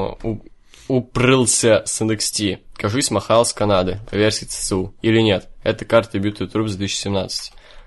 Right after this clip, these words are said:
А, так, да, да, я ещё тоже Майклза ловлю, ловлю.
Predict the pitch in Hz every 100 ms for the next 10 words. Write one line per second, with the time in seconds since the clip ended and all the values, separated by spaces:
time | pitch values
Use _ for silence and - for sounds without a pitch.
0 | - - - 92 92 92 - 90 - -
1 | - - 90 78 64 60 117 107 107 98
2 | 98 - 101 107 98 98 98 95 92 95
3 | 95 95 95 95 107 101 98 98